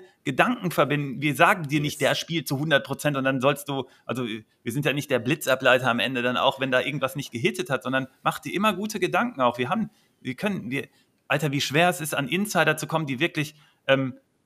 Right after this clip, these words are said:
Speaker 1: nicht entdeckt werden. Über, also wir hatten schon viele Insider, die bei uns
Speaker 2: Mhm.
Speaker 1: dabei waren und die sind dann einfach rausgegangen, weil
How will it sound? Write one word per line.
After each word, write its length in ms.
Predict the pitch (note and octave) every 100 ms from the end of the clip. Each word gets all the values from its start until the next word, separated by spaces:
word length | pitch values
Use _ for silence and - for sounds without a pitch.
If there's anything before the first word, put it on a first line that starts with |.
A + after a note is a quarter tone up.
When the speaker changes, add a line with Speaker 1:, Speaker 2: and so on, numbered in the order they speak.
| _
Speaker 1:
nicht 260 | D3+ F3 -
entdeckt 400 | B2+ F#3+ F#3 D3+
werden. 240 | E3 E3
Über, 140 | D3 C3+
also 140 | B2+
wir 120 | C3
hatten 160 | D3 D3
schon 180 | D#3 C#3
viele 260 | - F#3
Insider, 440 | C#3+ F3+ F3+ D#3+ D#3
die 120 | D3
bei 80 | C3+
uns 200 | F2 E2
Speaker 2:
Mhm. 0 |
Speaker 1:
dabei 360 | A#2 G#2 A2
waren 160 | B2+ E3+
und 120 | C#3+
die 60 | C3+
sind 180 | C3 B2+
dann 100 | B2+
einfach 280 | B2+ C3
rausgegangen, 540 | F#3 D#4+ - B2 A#2+ A#2+
weil 220 | A#2+ A#2+